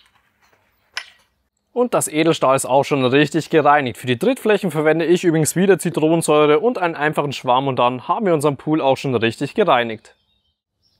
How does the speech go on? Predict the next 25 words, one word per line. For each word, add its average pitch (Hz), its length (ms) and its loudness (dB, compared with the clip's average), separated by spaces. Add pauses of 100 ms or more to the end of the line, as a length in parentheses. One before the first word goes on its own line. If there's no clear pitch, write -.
(220)
Wenn 110 120 0
du 123 60 2
dir 123 120 2
für - 140 -2
zu 107 180 -4
Hause 175 320 4
einen 156 180 0
Kescher, 202 520 2
einen 156 240 2
Poolsauger 175 720 2
oder 226 240 4
natürlich 180 360 0
auch 143 200 4
so 151 120 0
einen 135 100 2
Edelstahlreiniger 139 1000 2
oder 135 240 2
Zitronensäure 131 760 0
zulegen 220 420 2
möchtest, 185 460 2
dann 208 100 2
am 175 140 2
besten 160 240 2
einfach 151 240 -4
mal 147 180 2